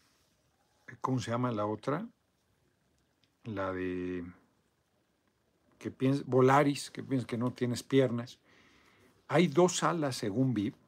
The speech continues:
En una son mamoncísimos, no había ido nunca. Mamoncísimos. No, no, esa no, no, no, esa tampoco. Esta sala pedorra. Ah, estás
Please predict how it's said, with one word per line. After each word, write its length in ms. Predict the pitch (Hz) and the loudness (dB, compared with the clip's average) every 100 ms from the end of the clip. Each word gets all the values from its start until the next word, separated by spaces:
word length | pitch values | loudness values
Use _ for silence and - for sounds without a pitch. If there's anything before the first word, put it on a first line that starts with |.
| _ | _
En 240 | 127 139 170 | -6 0 0
una 160 | 208 | 2
son 280 | 185 196 202 | 0 0 2
mamoncísimos, 1080 | 185 127 127 131 123 - 214 - 139 113 107 | 2 2 2 2 0 -2 -2 0 0 0 2
no 120 | 143 | 2
había 180 | 170 165 | 2 -2
ido 200 | 143 101 | -2 -4
nunca. 480 | 90 85 - - - _ - | -6 -10 -10 -12 -14 _ -2
Mamoncísimos. 1300 | 131 135 135 143 139 - 165 - 104 76 - - _ _ _ | 4 6 6 4 2 0 -2 -4 -8 -10 -14 -20 _ _ _
No, 120 | 269 294 | 4 6
no, 100 | 302 | 4
esa 220 | - 240 | 2 0
no, 160 | 113 | 0
no, 120 | 170 294 | 0 0
no, 100 | 311 | 0
esa 220 | 214 240 | 0 2
tampoco. 360 | 151 110 123 - - - - | 2 2 0 -4 -6 -20 -20
Esta 140 | - - | -14 -10
sala 380 | - 139 160 - | -2 0 0 -4
pedorra. 640 | - 73 78 - 95 - _ _ _ _ _ _ _ _ _ _ _ _ _ - | -6 -6 -6 -6 -6 -6 _ _ _ _ _ _ _ _ _ _ _ _ _ 0
Ah, 200 | 120 - | 0 0
estás 380 | - 147 151 | 0 0 0